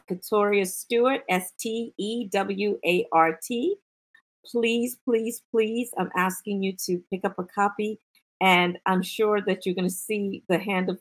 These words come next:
God and everything that he's done in her life through her writings. Um, thank you for listening.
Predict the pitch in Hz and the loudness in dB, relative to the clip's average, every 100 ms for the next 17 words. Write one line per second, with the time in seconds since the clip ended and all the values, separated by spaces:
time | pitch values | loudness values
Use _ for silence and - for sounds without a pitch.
0 | - 170 165 165 - 185 170 - 190 185 | 0 4 6 4 2 -2 -4 -4 -4 -2
1 | 196 190 180 165 - 175 180 - 165 165 | -4 -2 -2 -2 -4 -8 -8 0 2 2
2 | 165 _ _ _ - 240 262 - 196 185 | -2 _ _ _ 4 4 4 4 2 4
3 | 180 170 165 - _ _ _ 220 226 220 | 4 4 0 -8 _ _ _ 0 4 4
4 | 208 202 175 170 165 170 165 - - - | 2 2 2 6 6 4 0 -6 -10 -12
5 | - - _ _ _ _ _ _ - 185 | -12 -14 _ _ _ _ _ _ 0 4
6 | 190 185 180 196 _ - - - 208 208 | 6 6 2 -4 _ -18 -16 -4 -2 -2
7 | - 214 208 175 190 247 - 240 240 247 | -2 -6 -2 0 4 4 2 0 2 0